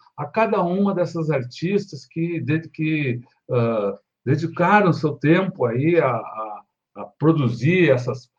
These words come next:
participações aqui nesse programa, ah, que faz uma homenagem à Comuna de Paris, que hoje, dezoito de março, completa cento e cinquenta anos. Então, a gente agradece a, a professora Lucila Tattenberg,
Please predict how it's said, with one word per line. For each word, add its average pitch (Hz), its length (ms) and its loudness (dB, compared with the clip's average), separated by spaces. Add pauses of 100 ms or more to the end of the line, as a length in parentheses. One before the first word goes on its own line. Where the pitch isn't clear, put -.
(160)
participações 131 880 -2
aqui 147 420 -4 (240)
nesse 139 340 -4
programa, 170 680 2 (260)
ah, 135 300 0 (680)
que 175 100 -14
faz 196 360 0
uma 180 100 -2
homenagem 139 680 0 (360)
à 123 100 -4
Comuna 147 720 0
de 110 140 -14
Paris, 151 580 -4 (300)
que 147 120 0
hoje, 160 560 6 (680)
dezoito 139 420 -2
de 131 100 -4
março, 135 460 -4
completa 135 560 -2
cento 147 220 -8
e - 40 -16
cinquenta 143 380 -6
anos. 107 460 -2 (280)
Então, 139 140 0
a 156 100 2
gente 160 140 -2
agradece 139 640 2
a, 123 120 4 (360)
a 104 480 -6 (120)
professora 120 380 -2
Lucila 113 420 0
Tattenberg, 117 960 4